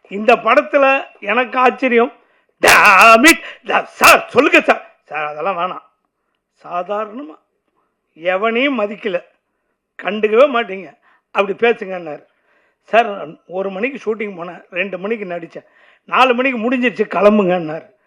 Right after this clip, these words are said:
சார், என்ன சார், முடி-, அவ்வளவுதான் சார், முடிஞ்சிருச்சுன்னாரு. சார், என்ன நடிச்சேன்னு எனக்கே தெரியல, படம் பார்த்து தெரிஞ்சுக்கங்கன்ட்டார். தியேட்டருக்கு, டப்பிங் தியேட்டருக்கு போனேன், ஒரு நாலு மைக்கு. சார், என்ன சார், எதுல பேச, நீங்க பேசுங்க, அது கேட்ச் பண்ணிக்கன்னாரு.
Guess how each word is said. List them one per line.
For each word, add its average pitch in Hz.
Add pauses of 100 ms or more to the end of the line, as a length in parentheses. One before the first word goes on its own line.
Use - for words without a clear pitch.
(200)
சார், 262
என்ன 220
சார், 202 (400)
முடி-, 262
அவ்வளவுதான் 320
சார், 208
முடிஞ்சிருச்சுன்னாரு. 208 (440)
சார், 190
என்ன 160
நடிச்சேன்னு 190
எனக்கே 185
தெரியல, 170 (360)
படம் 202
பார்த்து 196
தெரிஞ்சுக்கங்கன்ட்டார். 160 (840)
தியேட்டருக்கு, 196 (100)
டப்பிங் 233
தியேட்டருக்கு 214
போனேன், 185 (380)
ஒரு 180
நாலு 240
மைக்கு. 233 (480)
சார், 208
என்ன 160
சார், 170
எதுல 185
பேச, 196 (300)
நீங்க 185
பேசுங்க, 220
அது 202
கேட்ச் 202
பண்ணிக்கன்னாரு. 165